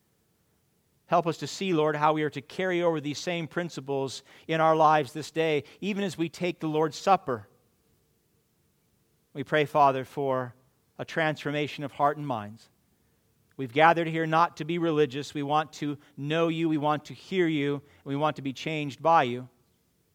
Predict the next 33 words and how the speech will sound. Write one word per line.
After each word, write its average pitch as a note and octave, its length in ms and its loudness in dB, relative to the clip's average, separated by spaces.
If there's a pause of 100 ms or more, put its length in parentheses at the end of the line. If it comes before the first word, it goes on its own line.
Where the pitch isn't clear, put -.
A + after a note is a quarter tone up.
(360)
And B2 140 -16
so C3+ 100 -14
we C3+ 120 0
ask, C3+ 240 4
Holy C#3 200 -6
Spirit, C3+ 360 -6
that B2+ 80 -10
you B2+ 120 -10
be B2 120 -12
gracious B2+ 460 -6
to A2+ 100 -16
do B2 180 -10
just C#3 420 -6
that. G2+ 240 -10 (840)
Leave F#3 280 -2
us F#3+ 260 6
forever F#3 460 2
changed, E3+ 480 -4
Lord. C3+ 180 -2
Let F3 120 2
us G3 160 -2
not F3+ 260 2
walk D#3+ 300 4
out F3+ 200 6
of F3 100 -2
this E3 140 -10
building D3+ 440 -2 (260)
the C#3 60 -6
same G#3 360 0
as D3 120 -6
we E3 120 -2
walked D3+ 400 4
in, B2+ 360 -6